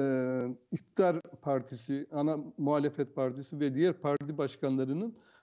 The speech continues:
aşı olduğunu televizyonlarda, e, göstermelerinde çok büyük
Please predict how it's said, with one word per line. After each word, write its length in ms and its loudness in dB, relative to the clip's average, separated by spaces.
aşı 460 4
olduğunu 560 -2
televizyonlarda, 1200 0
e, 60 2
göstermelerinde 880 0
çok 240 -4
büyük 240 -2